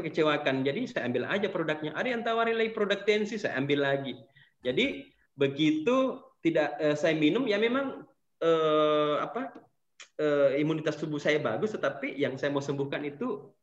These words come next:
eh, tidak terjadi, tetap pendarahan. Setiap saya B A B. Nah, alhamdulillah saya ketemu dengan, eh, Ibu Mutia yang kebetulan saya kenal bagus juga suaminya, itu kan sakit keras. Sakit keras,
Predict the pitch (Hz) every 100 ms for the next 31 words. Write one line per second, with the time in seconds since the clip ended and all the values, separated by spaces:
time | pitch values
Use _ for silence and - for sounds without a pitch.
0 | - 107 98 90 92 - 135 - 127 135
1 | 139 123 117 120 117 120 120 - - -
2 | 117 107 107 107 104 - - _ - _
3 | _ 120 113 - 123 113 110 110 104 110
4 | 104 - - - 135 123 110 120 120 127
5 | 135 143 160 185 254 254 - _ _ _
6 | - 139 135 139 131 131 127 120 120 117
7 | 110 104 123 117 113 110 110 107 107 127
8 | 117 120 117 113 113 127 127 139 127 143
9 | 247 339 - - - 120 143 139 139 151
10 | 190 202 175 - 180 175 165 - - 156
11 | 156 190 196 190 190 - 180 185 196 208
12 | 214 196 226 240 214 214 226 - 208 175
13 | - - - _ _ _ _ _ _ 151
14 | - 143 143 143 147 190 247 -